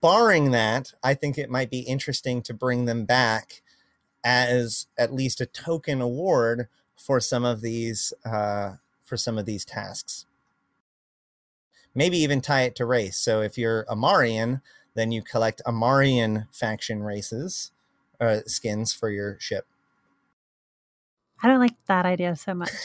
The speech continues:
Speaker 2: 'cause
Speaker 1: <laughs>
Speaker 2: people, <laughs> people might make a character that's ethnically something and then have, like, an idea that it's actually supporting something else.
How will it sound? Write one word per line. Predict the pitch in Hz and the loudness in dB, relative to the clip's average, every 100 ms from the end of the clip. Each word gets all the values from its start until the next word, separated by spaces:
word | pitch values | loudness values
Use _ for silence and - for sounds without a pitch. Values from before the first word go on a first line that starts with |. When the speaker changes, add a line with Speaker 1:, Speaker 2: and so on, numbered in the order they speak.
| - | -6
Speaker 2:
'cause | 214 202 | 0 2
Speaker 1:
<laughs> | 202 | 2
Speaker 2:
people, | 202 170 196 202 - - - | 2 -2 -6 -8 -8 -10 -10
<laughs> | - - | -20 -20
people | - 233 233 226 | -2 0 2 2
might | 202 190 196 | 4 0 -2
make | 196 196 | -4 -6
a | |
character | 185 185 170 - 180 175 | -6 -4 -4 -6 -6 -6
that's | - - - - - - _ _ | -6 -8 -10 -14 -14 -16 _ _
ethnically | 190 - 208 180 196 185 180 | 0 0 -2 -2 -2 -2 -2
something | 170 196 175 180 175 170 | -2 0 0 0 0 0
and | 170 | 0
then | 165 | 0
have, | 175 175 | 0 -2
like, | 175 | -2
an | 170 | 0
idea | 170 170 170 170 | 0 0 0 -2
that | 156 | -2
it's | 165 - | -2 2
actually | 165 151 - 190 180 | 2 2 -4 -4 -4
supporting | 170 185 - 170 175 175 | -2 -6 -2 -2 2 0
something | 160 165 - - | 0 -4 -4 -2
else. | - - 202 - - | -2 -4 -8 -12 -12